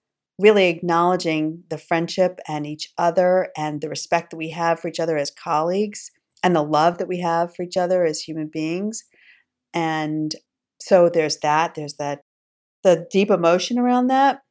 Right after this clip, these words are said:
for me. And then there's the neutral zone that we're both in. You know, you're going, you, like, you have some,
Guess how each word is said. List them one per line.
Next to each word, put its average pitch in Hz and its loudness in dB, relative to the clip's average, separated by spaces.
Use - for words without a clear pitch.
for 190 -6
me. 202 -2
And 196 2
then 202 6
there's 190 2
the 175 2
neutral 233 2
zone 135 -4
that 139 -8
we're 143 -8
both 139 -4
in. 147 -14
You 160 -6
know, 165 0
you're 202 2
going, 196 0
you, 180 -6
like, 170 -4
you 202 -2
have 190 0
some, 170 -4